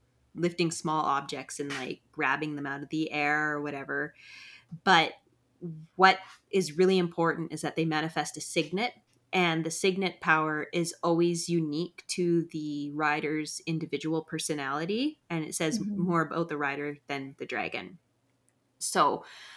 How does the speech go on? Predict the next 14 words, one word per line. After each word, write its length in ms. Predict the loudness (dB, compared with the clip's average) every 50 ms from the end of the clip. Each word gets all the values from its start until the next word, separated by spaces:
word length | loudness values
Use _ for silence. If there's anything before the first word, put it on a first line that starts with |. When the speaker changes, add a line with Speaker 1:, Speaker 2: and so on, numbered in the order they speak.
| -20 -20 -20 -20 -20 -20 -20 -20 _ _ _ _ _ 0
Speaker 1:
you 80 | 4 6
never 280 | 6 6 8 8 6
know 260 | 6 6 4 4 4 4
what 180 | 4 4 2
your 80 | 0 -2
signet 500 | 0 2 2 2 2 2 -4 -6 -8 -6 -4
is 140 | -4 -4 -2
going 280 | -4 -4 -6 -6 -8 -6
to 100 | -6 0
be. 240 | 2 2 2 2 0
So 160 | 0 -2 -2
Dane's 420 | 0 2 0 0 2 0 -2 0
signet 400 | 0 0 0 0 -2 -4 -4 -4 -2
is 480 | 0 0 2 2 0 0 -2 -2 -4 -4